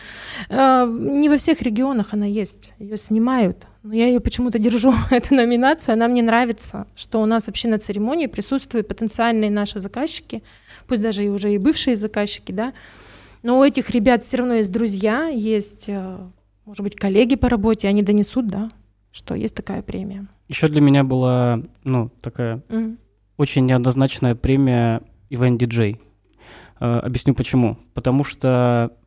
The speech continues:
Speaker 2: по идее, вот что я видел, э, ну да, понятно, что мы внутри индустрии знаем, там,
Speaker 1: Ты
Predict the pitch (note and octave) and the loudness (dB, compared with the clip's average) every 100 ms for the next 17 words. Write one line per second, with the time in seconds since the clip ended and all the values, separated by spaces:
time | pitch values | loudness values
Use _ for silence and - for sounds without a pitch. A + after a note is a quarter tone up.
0 | _ - C3 A#2+ C3+ A3+ F3 - C3 - | _ 0 2 4 4 4 2 2 -2 -2
1 | - B2+ B2 D3+ G3+ D3 - - - - | 0 2 4 4 4 2 0 -16 -20 -4
2 | C3 A#2+ E3+ F3 D3 C3+ D3 G#3 - - | 2 2 4 6 4 4 2 2 -2 2
3 | C3+ B2+ A#2+ B2+ C3 C#3 B2+ B2 C#3 D3+ | 4 4 4 2 2 2 0 -2 -2 0
4 | B2+ A#2 B2 A2+ G#2+ A2+ | 0 0 0 0 -2 -2